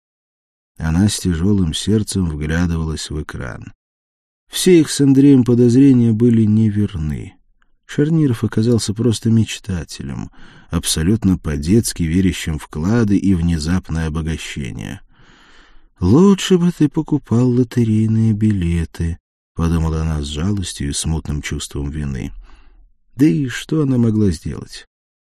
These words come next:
приехать к нему в больницу и допросить о подозрениях? Она вздохнула и вновь посмотрела на фото.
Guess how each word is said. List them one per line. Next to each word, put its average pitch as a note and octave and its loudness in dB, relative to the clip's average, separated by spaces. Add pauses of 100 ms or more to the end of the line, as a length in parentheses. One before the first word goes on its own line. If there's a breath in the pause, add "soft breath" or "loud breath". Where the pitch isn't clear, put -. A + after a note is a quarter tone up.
приехать G2 4
к - -12
нему G2+ 4
в F2 0
больницу F#2 2
и F2 2
допросить E2+ -2
о F#2+ 2
подозрениях? F2+ -2 (880)
Она F#3+ 6
вздохнула E3+ 4
и D3 8
вновь D3+ 4
посмотрела C3 4
на A#2+ 4
фото. F2 -4